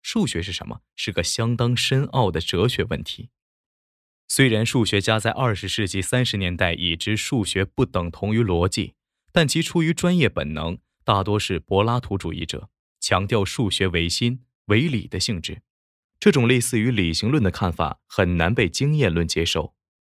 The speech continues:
这使得数学是什么的研究自启蒙运动后一直得不到思想界的重视。只有从经验论立场认识到数学不等同于逻辑，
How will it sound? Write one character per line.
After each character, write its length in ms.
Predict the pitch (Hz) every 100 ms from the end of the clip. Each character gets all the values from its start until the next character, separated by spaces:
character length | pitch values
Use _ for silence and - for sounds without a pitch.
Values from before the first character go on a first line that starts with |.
| _ _ _ _ -
这 100 | 185
使 240 | - 98
得 160 | 92 95
数 300 | - 190 113
学 160 | 80
是 120 | 82 98
什 180 | -
么 100 | 80
的 100 | -
研 240 | 87 85 87
究 280 | 113 113 - _ -
自 160 | -
启 300 | - - 92
蒙 180 | 90 101
运 180 | 160 123
动 140 | 95
后 220 | 87 95 -
一 240 | 156 104
直 180 | - 104
得 200 | 92 85
不 120 | 110
到 140 | 95
思 280 | 87 - 151
想 220 | 143 82
界 120 | 82 90
的 100 | 101
重 200 | 143 92
视。 260 | - - _ _ _ _ _ _ _ -
只 140 | 185
有 140 | 170
从 200 | 101 117
经 300 | 139 175 185
验 160 | 175 98
论 180 | 98 90
立 140 | 92
场 300 | 87 80 - _
认 180 | 113 101
识 140 | 90
到 160 | 90 87
数 260 | - 135 95
学 200 | 92 92
不 180 | -
等 180 | - 90
同 220 | 92 98
于 60 | 131
逻 320 | 120 90 95
辑， 240 | - 117